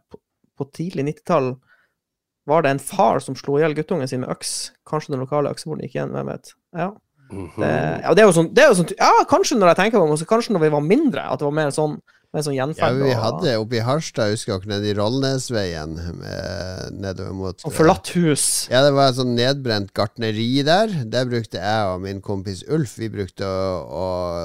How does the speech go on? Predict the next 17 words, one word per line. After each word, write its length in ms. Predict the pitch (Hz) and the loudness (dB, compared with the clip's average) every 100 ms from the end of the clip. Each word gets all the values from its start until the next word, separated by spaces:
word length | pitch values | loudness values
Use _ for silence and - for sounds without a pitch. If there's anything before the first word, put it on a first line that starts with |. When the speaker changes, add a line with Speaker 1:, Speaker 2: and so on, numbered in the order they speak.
| 76 - 71 | -8 -10 -10
Speaker 3:
å 100 | 87 - _ _ _ _ | -10 -12 _ _ _ _
våge 380 | 107 101 107 98 | -6 -4 -4 -4
oss 240 | 87 85 | -6 -8
inn 260 | - 95 85 | -8 -8 -6
der, 300 | 87 80 - - | -6 -8 -14 -18
og 100 | - | -14
gå 200 | 92 85 | -12 -10
inn, 380 | 80 80 80 82 | -10 -12 -14 -14
innerst 460 | 90 87 73 - - | -12 -12 -12 -14 -14
inn 160 | - | -14
i 80 | - | -12
den 220 | - 82 | -12 -14
kjelleren 480 | 87 95 95 90 64 | -10 -10 -8 -10 -10
i 60 | - | -12
det 140 | - 85 | -14 -12
nedbrente 560 | 82 80 - 76 - | -12 -12 -14 -16 -16
gartneriet. 600 | - 85 - 52 92 90 | -14 -14 -14 -12 -12 -12